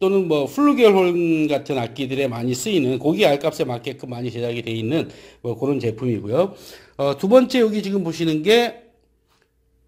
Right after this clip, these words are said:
예, 요거는 이제 백오십 밀리짜리입니다. 이 알값이 이제 백오십 밀리인데, 이거는 이제 그, 이거보다 좀 큰 바리톤 같은 악기라든가,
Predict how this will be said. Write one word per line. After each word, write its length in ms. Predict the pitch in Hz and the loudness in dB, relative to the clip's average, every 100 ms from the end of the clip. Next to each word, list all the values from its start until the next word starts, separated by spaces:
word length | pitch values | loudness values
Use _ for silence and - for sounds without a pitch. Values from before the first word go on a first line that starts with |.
| _ _ - | _ _ -6
예, 160 | 139 127 | -4 0
요거는 260 | 165 196 | 4 6
이제 280 | 175 156 151 | 6 6 0
백오십 420 | - 165 254 240 | 4 4 4 0
밀리짜리입니다. 840 | 226 196 160 135 113 131 110 101 110 | 0 0 0 -2 -2 -4 -6 -8 -8
이 180 | 113 113 | -6 -4
알값이 400 | 123 147 127 147 | -4 -2 -4 -4
이제 140 | 147 | -4
백오십 400 | 143 120 147 143 | -2 -2 -2 -2
밀리인데, 680 | 131 123 120 110 117 143 92 - - - | -4 -2 -2 0 4 4 2 -10 -20 -10
이거는 260 | 175 214 233 | -2 2 2
이제 240 | 202 196 | 4 4
그, 160 | 180 196 | 4 2
이거보다 680 | 185 180 185 208 214 208 196 | 4 2 0 0 2 2 0
좀 160 | 180 175 | -2 -4
큰 240 | - 254 | -4 -2
바리톤 400 | - 156 185 240 | 0 -2 0 0
같은 260 | 208 196 175 | 0 0 -2
악기라든가, 880 | 127 165 147 127 113 110 123 101 | -2 0 0 0 -2 2 2 0